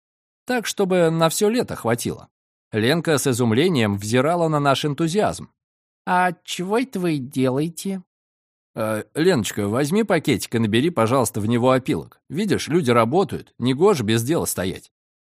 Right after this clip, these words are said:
"А зачем нам опилки?" "Коптить будем. Может, э, ты ужинать не станешь?"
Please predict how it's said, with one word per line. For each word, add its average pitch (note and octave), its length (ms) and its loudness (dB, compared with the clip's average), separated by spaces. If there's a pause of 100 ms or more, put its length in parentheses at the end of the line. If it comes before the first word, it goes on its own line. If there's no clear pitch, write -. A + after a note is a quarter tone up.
(280)
"А F3 240 0
зачем A3+ 400 0
нам G3+ 140 4
опилки?" F3 540 0 (320)
"Коптить G#3+ 500 -2
будем. A#2+ 380 0 (300)
Может, D3 440 0
э, A2+ 220 -2
ты E3 180 2
ужинать D#3 420 2
не D3 120 2
станешь?" A#3+ 500 -4